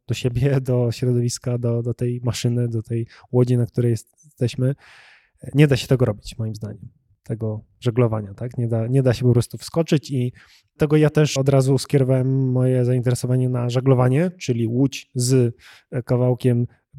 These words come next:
płótna nad głową, które nas, e, pociąga najlepiej w,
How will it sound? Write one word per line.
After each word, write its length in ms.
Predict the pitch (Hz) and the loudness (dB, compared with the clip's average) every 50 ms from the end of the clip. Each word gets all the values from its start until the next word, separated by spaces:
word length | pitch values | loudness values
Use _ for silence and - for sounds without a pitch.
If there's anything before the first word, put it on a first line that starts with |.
| 139 160 135 123 | -12 -10 -10 -2
płótna 760 | - 156 151 151 147 - 139 139 127 127 123 123 127 131 - 131 | 2 2 4 4 2 2 0 0 0 2 0 0 -2 -4 -4 -2
nad 180 | 131 135 123 131 | -2 -2 0 2
głową, 360 | 123 135 127 123 123 127 120 | 2 2 2 2 0 -2 -2
które 640 | - - - 127 120 120 123 120 120 120 117 120 - | -4 -2 -2 0 0 2 0 0 0 0 -2 -4 -6
nas, 560 | 120 127 123 123 127 120 113 - - - - | -8 -8 -4 -2 -2 -2 -2 -4 -8 -6 -4
e, 220 | 135 131 123 123 120 117 123 120 - | -4 -2 -2 -2 -2 -4 -8 -6 -4
pociąga 380 | - 131 - 135 131 127 127 127 | -4 -2 0 0 0 0 0 2
najlepiej 460 | 135 139 143 151 147 147 143 135 127 | 4 4 4 4 4 4 2 2 2
w, 200 | 120 127 139 | 0 -4 -6